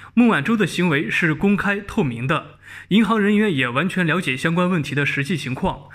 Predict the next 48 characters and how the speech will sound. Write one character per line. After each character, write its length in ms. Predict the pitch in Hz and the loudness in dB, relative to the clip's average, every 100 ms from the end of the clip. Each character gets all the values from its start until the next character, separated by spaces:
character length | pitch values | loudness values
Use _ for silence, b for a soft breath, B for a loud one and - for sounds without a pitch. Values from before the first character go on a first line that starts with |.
| B | B
没 140 | 170 | 0
有 120 | 208 147 | 2 2
证 160 | 196 | 0
据 100 | 151 | 0
证 160 | 139 190 | 0 0
明 240 | 127 139 | 0 0
孟 140 | 185 185 | 2 2
晚 180 | 131 | 0
舟 220 | 127 170 170 | 0 0 2
有 180 | 127 | 0
欺 220 | 120 - 208 | -2 -2 -2
骗、 440 | 180 151 - - - | 0 -2 -4 -16 -4
不 80 | - | -2
诚 240 | - 175 | 0 -2
实 280 | - 139 175 - | 0 -2 -4 -4
或 240 | 180 143 | -2 -2
其 180 | 143 151 | -2 -2
他 160 | 180 | -2
不 160 | 185 170 | -2 -2
正 160 | 226 185 | 0 0
当 160 | 202 | 0
手 220 | 202 110 | -2 -4
段 160 | 113 185 | -2 -2
的 80 | 147 | -2
行 220 | - 123 | -4 -6
为， 300 | 117 113 - B B B B - | -6 -10 -16 B B B B -2
银 160 | 160 185 | 0 2
行 200 | 202 208 | 2 2
也 120 | 131 | 2
没 160 | 143 | 2
有 120 | 190 147 | 2 2
因 160 | 185 | 2
孟 140 | 220 214 | 4 2
晚 160 | 127 | 0
舟 140 | 120 185 | -2 -2
的 100 | 139 | -2
陈 240 | - 147 | -2 -2
述 260 | 160 196 - | 0 -2 -2
面 200 | 165 139 | -2 0
临 160 | 131 160 | 0 0
利 240 | 170 139 | 0 -2
益 60 | 127 | -2
被 160 | 160 | -2
剥 180 | 143 196 | 0 -2
夺 160 | 190 120 | -2 -4
的 120 | 147 | -2
风 180 | 202 202 | 0 -2
险。 220 | - | -4